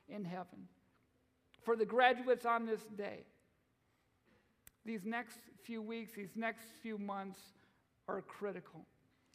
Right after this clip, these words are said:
And the scary thing is this. There are things out there that there is no way that your parents could have prepared you enough for. Satan is very real, and he knows your weaknesses.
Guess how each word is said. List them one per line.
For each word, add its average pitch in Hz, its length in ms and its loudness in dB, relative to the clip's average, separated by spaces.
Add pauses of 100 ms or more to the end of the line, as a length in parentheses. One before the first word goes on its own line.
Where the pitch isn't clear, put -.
(180)
And 220 120 0
the 190 80 -2
scary 294 400 0
thing 262 280 -4
is 214 200 -2
this. 190 240 0 (2000)
There 233 180 6
are 226 60 4
things 254 440 -4
out 226 340 4
there 196 200 -2 (1300)
that 220 240 0
there 240 160 4
is 196 220 4
no 254 340 4
way 233 380 2 (420)
that 220 120 -4
your 214 180 4
parents 214 540 -4
could 202 120 -4
have 202 160 -6
prepared 196 520 -2
you 196 120 0
enough 190 320 -4 (100)
for. 165 220 -12 (800)
Satan 262 320 2
is 226 160 0 (160)
very 233 340 6
real, 208 320 2
and 208 100 -4
he 208 80 -6
knows 233 560 -4 (540)
your 226 280 6
weaknesses. 214 680 -8